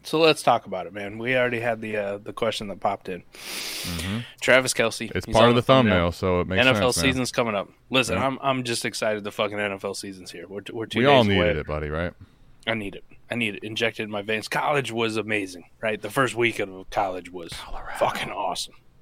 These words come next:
Speaker 1: right?
Speaker 2: Colorado.
Speaker 1: Colorado. Dion and Shedeur just shutting everybody
Speaker 2: Hey,
Speaker 1: up.
Speaker 2: did you see?
Speaker 1: Let's
Speaker 2: I, I
Speaker 1: fucking
Speaker 2: tweet.
Speaker 1: go.
Speaker 2: So Matt and,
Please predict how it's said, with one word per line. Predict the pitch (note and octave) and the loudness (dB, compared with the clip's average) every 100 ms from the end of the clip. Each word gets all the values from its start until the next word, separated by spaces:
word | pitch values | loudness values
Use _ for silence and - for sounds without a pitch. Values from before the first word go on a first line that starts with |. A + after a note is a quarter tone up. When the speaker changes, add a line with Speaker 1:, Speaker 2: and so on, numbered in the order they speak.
| - | -8
Speaker 1:
right? | D#2 | -8
Speaker 2:
Colorado. | - D2+ E2+ F#2+ F#2+ | -6 -4 -2 -2 -2
Speaker 1:
Colorado. | F2 E2 G2+ - - - - - - - - - | -2 0 -2 -4 -12 -16 -14 -12 -12 -14 -16 -12
Dion | A2+ B2 A#2+ A2+ A2+ | -2 0 2 2 0
and | G#2 | -2
Shedeur | G2 G#2+ G#2 G#2+ G#2 G2 | -2 -2 -2 -2 0 -2
just | G2 - - - - | -4 -2 0 2 2
shutting | - - - G#2+ | 4 2 2 -2
everybody | G2+ F#2+ F#2+ G2 C3+ | -8 -8 -6 2 6
Speaker 2:
Hey, | |
Speaker 1:
up. | |
Speaker 2:
did | C3+ B2 | 6 6
you | |
see? | C3+ - | 2 4
Speaker 1:
Let's | - B2+ C#3+ - | 4 4 4 4
Speaker 2:
I, | A2 | 4
I | |
Speaker 1:
fucking | G#2 | 4
Speaker 2:
tweet. | - D#3 G#2 - | 2 0 0 -8
Speaker 1:
go. | B2 | -2
Speaker 2:
So | A2 A#2+ A2+ _ _ _ | 8 8 8 _ _ _
Matt | A2 B2 F3+ G#3 _ _ | 4 8 8 6 _ _
and, | C3+ C3 B2+ | 0 0 0